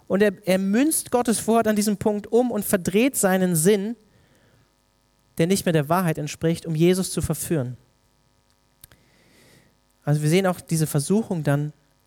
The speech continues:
bei Jesus. Und der Widersacher selbst nutzt auch Gottes Wort, kennt Gottes Wort, um Jesus zu versuchen. Und Eva dann in erste Mose drei gibt eigentlich grundsätzlich richtig wieder, was Gott,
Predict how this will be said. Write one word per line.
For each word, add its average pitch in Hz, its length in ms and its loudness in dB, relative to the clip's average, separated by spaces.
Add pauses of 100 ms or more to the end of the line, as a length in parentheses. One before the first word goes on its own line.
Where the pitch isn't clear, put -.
(120)
bei 143 420 -2 (340)
Jesus. 160 520 -2
Und 143 200 -8
der 143 80 0
Widersacher 160 400 2
selbst 151 380 -2
nutzt 175 260 -4
auch 151 120 -6
Gottes 156 360 -4
Wort, 135 340 -2 (220)
kennt 196 200 0
Gottes 139 360 -2
Wort, 135 340 -4 (720)
um 147 140 -2
Jesus 147 360 0
zu 147 100 -6
versuchen. 131 460 -8 (840)
Und 190 320 -2 (240)
Eva 277 420 2
dann 240 200 0
in 202 260 -4
erste 190 320 -2
Mose 185 220 -2
drei 180 340 2
gibt - 380 -2
eigentlich 214 260 -2
grundsätzlich 233 540 -2
richtig - 340 0
wieder, 202 400 4
was 180 220 -2
Gott, - 400 -2